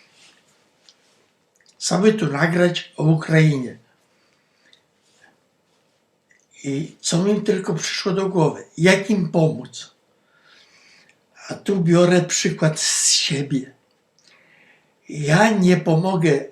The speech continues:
ani finansowo, ani dachu nad głową nie dam,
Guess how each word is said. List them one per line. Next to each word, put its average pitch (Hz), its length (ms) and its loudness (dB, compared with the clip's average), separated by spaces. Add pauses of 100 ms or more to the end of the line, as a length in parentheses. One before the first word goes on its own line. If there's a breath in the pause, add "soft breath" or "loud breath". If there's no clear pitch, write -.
ani 226 320 6
finansowo, 156 880 -2 (1120)
ani 196 420 2
dachu 170 720 0 (360 loud breath)
nad 165 240 2
głową 170 580 2
nie 156 360 4
dam, 139 400 -4